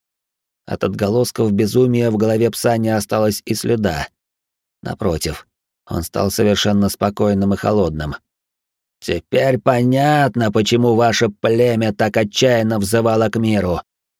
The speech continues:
Для таких бесхребетных тварей это вполне разумное решение.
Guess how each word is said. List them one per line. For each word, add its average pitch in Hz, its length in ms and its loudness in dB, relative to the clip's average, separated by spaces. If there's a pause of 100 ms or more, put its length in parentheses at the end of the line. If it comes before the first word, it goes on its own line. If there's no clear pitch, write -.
(340)
Для 92 280 0
таких 113 440 2
бесхребетных 120 840 2
тварей 120 600 0 (360)
это 139 380 2
вполне 143 520 2
разумное 131 600 2
решение. 113 760 2